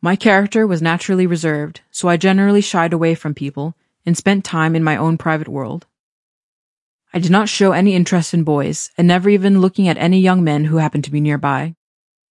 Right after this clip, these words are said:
This was because, even if I just looked at them, I felt there was something improper about it and that I was losing my purity. Holy wedding and a new resolution.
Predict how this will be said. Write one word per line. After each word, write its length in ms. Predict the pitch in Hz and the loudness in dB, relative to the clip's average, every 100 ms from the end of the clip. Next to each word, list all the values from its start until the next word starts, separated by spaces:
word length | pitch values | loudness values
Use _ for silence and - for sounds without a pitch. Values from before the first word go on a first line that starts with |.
| _ _ _ _ _ _ _ | _ _ _ _ _ _ _
This 160 | 190 - | -2 2
was 160 | 208 190 | 2 2
because, 440 | 196 170 151 147 - | 0 2 2 -2 -2
even 180 | 185 | 2
if 140 | 196 - | 2 2
I 80 | 151 | 0
just 320 | 196 202 - | 0 -2 -2
looked 160 | - | -4
at 160 | 151 - | -4 -4
them, 260 | 139 147 - | -6 -8 -6
I 80 | 156 | -6
felt 300 | - 185 - | 0 -2 0
there 100 | 180 | -2
was 140 | 170 | 0
something 340 | - 180 175 - | 0 -2 -2 0
improper 520 | 185 - 180 160 147 | 0 2 -2 -2 -6
about 300 | 143 139 127 | -4 -4 -6
it 140 | 117 | -6
and 160 | 147 156 | -4 -2
that 80 | 156 | 0
I 100 | 156 | 0
was 220 | 151 147 | -2 0
losing 240 | 165 156 | 0 0
my 100 | 147 | -2
purity. 520 | 143 147 127 139 160 160 _ _ _ _ _ _ _ _ _ _ _ _ _ _ _ _ _ _ _ _ _ _ _ _ _ - | -4 -6 -6 -8 -10 -12 _ _ _ _ _ _ _ _ _ _ _ _ _ _ _ _ _ _ _ _ _ _ _ _ _ 2
Holy 280 | 202 226 | 4 4
wedding 400 | 214 196 180 196 | 4 2 2 0
and 100 | 165 | 0
a 60 | 160 | 2
new 200 | 170 185 | 4 4
resolution. 800 | 180 170 180 165 147 - 165 | 2 2 0 0 -2 -6 -10